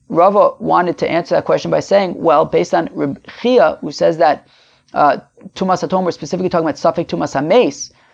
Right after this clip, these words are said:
um, Rava wanted to say, well, then that implies that Safek Tumas Sheretz would be a problem, and that would only be a problem if we're talking about the Kohen. So therefore, we're saying that a, uh, what would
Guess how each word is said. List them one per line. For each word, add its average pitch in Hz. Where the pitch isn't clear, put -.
um, 151
Rava 170
wanted 170
to -
say, 160
well, 151
then 156
that 151
implies 147
that 139
Safek 156
Tumas 143
Sheretz 190
would 139
be 151
a 139
problem, 139
and 143
that 120
would 156
only 160
be 147
a 139
problem 160
if -
we're 139
talking 147
about 127
the -
Kohen. 143
So -
therefore, 143
we're 139
saying 156
that 135
a, 127
uh, 131
what -
would 131